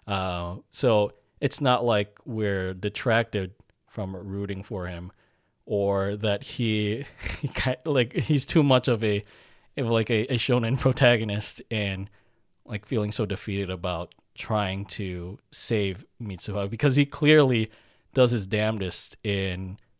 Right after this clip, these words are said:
trying to piece together what happened in Itomori and finding a way to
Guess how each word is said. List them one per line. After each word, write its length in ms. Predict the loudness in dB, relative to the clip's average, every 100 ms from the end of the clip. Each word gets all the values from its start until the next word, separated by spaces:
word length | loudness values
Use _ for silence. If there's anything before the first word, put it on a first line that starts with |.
| -10
trying 220 | -4 -2
to 80 | -2
piece 300 | 0 0 0
together 460 | 0 2 4 2 0
what 220 | -2 -2
happened 520 | -2 -2 -2 -6 -6
in 260 | -8 -8 -8
Itomori 680 | -8 -6 -6 -6 -6 -8 -10 -14 -20 _ _ -10
and 720 | -4 -2 -2 -2 -6 -8 -14 _ _ _ _ _
finding 420 | 0 0 0 0
a 60 | -2
way 380 | 0 -2 -2
to 500 | -6 -8 -6 -6 -8